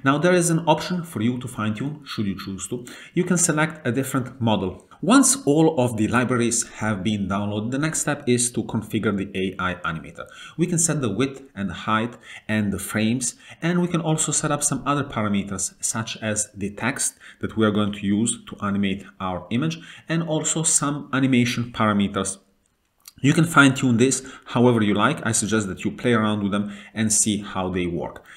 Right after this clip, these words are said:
The next step is to fire up the A I animator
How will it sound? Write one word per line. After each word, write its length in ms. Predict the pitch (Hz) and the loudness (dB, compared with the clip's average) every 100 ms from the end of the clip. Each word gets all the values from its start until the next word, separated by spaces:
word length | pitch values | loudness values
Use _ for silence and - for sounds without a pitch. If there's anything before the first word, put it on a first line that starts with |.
| - | -6
The 60 | 156 | 2
next 200 | 190 196 | 4 4
step 300 | - 175 - | 2 0 0
is 300 | 147 151 147 - | 0 0 0 0
to 220 | 131 127 | 0 0
fire 300 | - 139 139 | -2 0 2
up 300 | 147 147 - - | 0 -2 -14 -6
the 240 | 127 117 117 | -2 -2 0
A 300 | 120 117 120 | 0 2 0
I 200 | 107 92 - | 0 -2 0
animator 560 | 123 151 147 147 160 | 2 2 0 0 -4